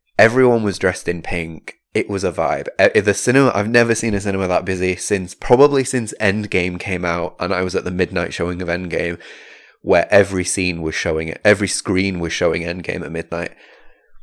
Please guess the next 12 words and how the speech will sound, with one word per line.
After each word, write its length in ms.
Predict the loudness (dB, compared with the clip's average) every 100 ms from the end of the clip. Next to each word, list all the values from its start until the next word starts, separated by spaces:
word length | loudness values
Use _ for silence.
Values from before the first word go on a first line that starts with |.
| -20 _
This 180 | 2 2
is 100 | 0
probably 480 | -4 2 4 6 4
the, 220 | 2 -6 -10 0
the 120 | 2
busiest 360 | 4 2 2 0
I've 140 | -2
seen 160 | 0 -4
a 60 |
cinema 260 | -2 -4 -4
since 200 | -4 -4
then. 200 | -4 -6